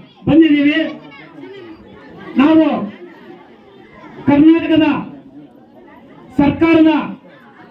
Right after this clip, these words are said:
ಐದು ಗ್ಯಾರಂಟಿಗಳ ಅನ್ನು ಶ್ರೀರಕ್ಷೆಯಾಗಿ ಇಟ್ಟುಕೊಂಡು ಮತ್ತು ನಮ್ಮ ಭಾರತದ ರಾಷ್ಟ್ರೀಯ ಕಾಂಗ್ರೆಸ್ ಸಮಿತಿಯಿಂದ ಈ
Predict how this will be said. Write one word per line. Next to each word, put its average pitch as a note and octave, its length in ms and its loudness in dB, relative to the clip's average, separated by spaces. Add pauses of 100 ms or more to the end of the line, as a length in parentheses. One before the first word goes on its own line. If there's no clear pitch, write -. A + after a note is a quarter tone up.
(120)
ಐದು E4+ 400 4
ಗ್ಯಾರಂಟಿಗಳ D#4 580 0 (560)
ಅನ್ನು E4 560 0 (240)
ಶ್ರೀರಕ್ಷೆಯಾಗಿ D#4+ 800 2
ಇಟ್ಟುಕೊಂಡು D4+ 520 2 (1200)
ಮತ್ತು E4 280 4 (920)
ನಮ್ಮ D4+ 240 4 (480)
ಭಾರತದ D#4+ 440 2 (720)
ರಾಷ್ಟ್ರೀಯ D#4+ 480 2 (580)
ಕಾಂಗ್ರೆಸ್ E4+ 460 2
ಸಮಿತಿಯಿಂದ D#4 600 4 (920)
ಈ E4+ 260 2